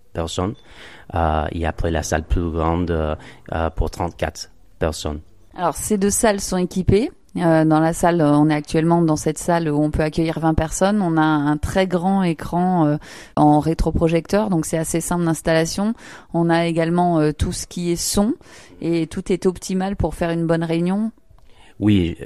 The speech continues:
Speaker 1: pour moi, je suis, euh, subjectif, mais pour moi, c'est un, un endroit idéal pour faire une réunion, euh,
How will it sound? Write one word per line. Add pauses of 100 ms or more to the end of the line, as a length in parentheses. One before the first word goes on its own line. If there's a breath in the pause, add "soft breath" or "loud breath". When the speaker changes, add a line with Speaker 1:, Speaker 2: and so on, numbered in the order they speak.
(140)
Speaker 1:
pour
moi, (100)
je
suis,
euh,
subjectif,
mais
pour
moi,
c'est
un,
un
endroit (140)
idéal
pour
faire
une
réunion,
euh,